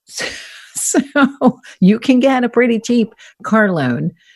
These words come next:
for the remainder of whatever the insurance doesn't cost. Um, and so if you have to go out and buy a car right now, or, I mean, right away, you know, um, try to buy new used, because that's always a good deal.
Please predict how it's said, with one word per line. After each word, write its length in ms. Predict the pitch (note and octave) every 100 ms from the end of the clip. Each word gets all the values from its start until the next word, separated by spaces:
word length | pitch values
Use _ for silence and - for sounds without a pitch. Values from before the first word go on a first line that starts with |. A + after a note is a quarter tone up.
| _ _ _
for 300 | - F3+ E3
the 100 | E3
remainder 600 | E3 D#3+ D#3+ E3+ D#3 -
of 240 | E3+ D#3
whatever 280 | D#3+ D#3 D3
the 120 | D3 D3
insurance 420 | D3+ C#3+ D3 -
doesn't 300 | C#3 C3+ -
cost. 520 | - C3 - - - _ _ E3+ _ _
Um, 240 | E3 D3 C#3+
and 140 | F3
so 100 | E3+
if 120 | E3+ F3+
you 60 |
have 140 | D#3+ F#3
to 60 |
go 120 | F3
out 100 | E3
and 100 | D3+
buy 120 | D3+ C#3+
a 80 |
car 200 | C#3+ D3+
right 180 | C3+ B2+ C3
now, 340 | D#3+ F3+ D#3 -
or, 140 | C#3+
I 20 |
mean, 160 | E3+ C#3
right 160 | C#3 B2
away, 600 | C#3 G3 F#3 B2 B2+ - _ _ _ _ _ _
you 120 | - E3+
know, 260 | C3 B2+ - _ _ _ _ _ -
um, 360 | D3+ F3 - _ _ _ _ -
try 160 | F#3
to 60 | E3
buy 160 | E3+ D#3
new 180 | D#3
used, 460 | D3 C#3 B2 F#3 - - _ _ _ _
because 260 | - D#3+ C#3
that's 180 | C3 C3+
always 280 | A#2 A2+ -
a 40 |
good 160 | A#2+ D3
deal. 300 | B2+ A#2+